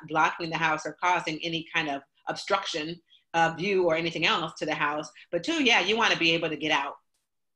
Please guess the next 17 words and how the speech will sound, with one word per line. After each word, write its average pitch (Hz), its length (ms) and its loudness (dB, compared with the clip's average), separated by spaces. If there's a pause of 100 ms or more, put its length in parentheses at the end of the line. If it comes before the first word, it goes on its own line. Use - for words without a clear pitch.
(880)
So 175 160 4
make 196 220 4
sure 226 140 2
that 190 100 2
you're 170 140 2
parking, 160 640 0
um, 143 480 -2 (180)
on 170 180 0
the 165 60 -2
street 156 360 -2
or 147 200 0
somewhere 160 300 -2
that 151 160 -2
you 151 80 -4
can 165 100 -6
do 156 80 -4
that. 151 160 -2